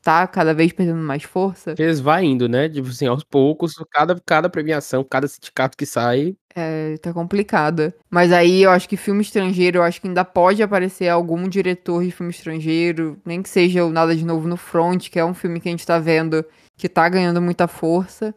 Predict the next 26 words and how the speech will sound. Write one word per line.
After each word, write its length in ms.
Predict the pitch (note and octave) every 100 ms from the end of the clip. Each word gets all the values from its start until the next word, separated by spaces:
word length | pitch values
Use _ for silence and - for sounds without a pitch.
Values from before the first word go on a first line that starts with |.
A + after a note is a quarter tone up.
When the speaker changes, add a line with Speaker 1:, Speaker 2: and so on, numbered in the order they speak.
| _
Speaker 1:
Mas 300 | F#3 F#3 A3
eu 60 | B3
acho 220 | A3 A#3
que 80 | C4
o 60 | A#3
Steven 260 | A3 A3+
Spielberg 460 | G#3 - G3+ G3 G#3
ainda 240 | G3 F#3+
tem 260 | - F#3 G3+
a 60 |
sua 180 | A3 G#3+
vaga 480 | F#3+ E3+ F3+ F3 D#3+ - _ -
quase 340 | G3+ F3+ F#3+
garantida 760 | G3 F#3 F#3 F#3 - E3+ F#3+ G3
ali 180 | F3 F3
em 100 | F3
melhor 280 | E3+ E3 E3
direção, 800 | E3 D#3+ D#3 - D#3 E3+ G3 G#3 _
principalmente 600 | - F#3+ G3 F#3 F3 F#3
porque 920 | - F#3+ F3 - F3 E3+ E3 D#3+ D3+ _
talvez 540 | - F3 E3 D#3+ E3+ D#3+
o 80 | D3+
James 340 | E3 E3 -
Cameron 640 | - E3+ E3+ D#3+ D3+ D3+ D3+ E3+
não 160 | D#3
tenha 380 | D#3+ E3+ E3+ E3